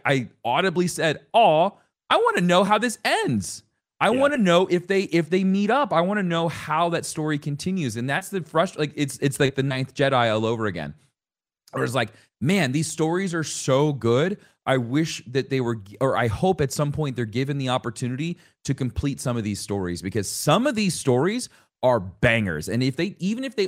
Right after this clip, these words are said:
Speaker 1: aren't considered canon, I would love to have some type of Visions extended version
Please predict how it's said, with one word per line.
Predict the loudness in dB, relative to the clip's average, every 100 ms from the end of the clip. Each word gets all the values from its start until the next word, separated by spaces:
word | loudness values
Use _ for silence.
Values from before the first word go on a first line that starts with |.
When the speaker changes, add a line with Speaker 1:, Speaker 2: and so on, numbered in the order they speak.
| -2
Speaker 1:
aren't | -6 -4
considered | -8 -6 -4 -4 -6
canon, | -4 -2 0 0 -2 -4 _ _ 0
I | 2
would | 2 0
love | 0 2 4 4 4
to | -2
have | -2 0 0 0
some | -4 -2
type | -2 -2 -2
of | 0 0 -6 _ _ _ _ 4
Visions | 4 4 2 0 -2 -4
extended | -6 -6 -8 -2 -2 0 -4 -4
version | -4 -4 -6